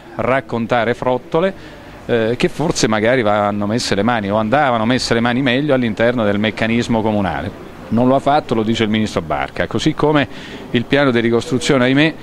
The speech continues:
che avremmo potuto avere due anni fa, e quindi con la intesa da parte di Chiodi oggi saremmo liberi come comune di decidere il nostro futuro. Non lo possiamo fare perché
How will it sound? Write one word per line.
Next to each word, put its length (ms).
che 120
avremmo 340
potuto 340
avere 240
due 200
anni 180
fa, 280
e 100
quindi 440
con 240
la 80
intesa 480
da 80
parte 340
di 80
Chiodi 400
oggi 280
saremmo 400
liberi 380
come 220
comune 300
di 120
decidere 380
il 40
nostro 300
futuro. 340
Non 80
lo 100
possiamo 380
fare 300
perché 320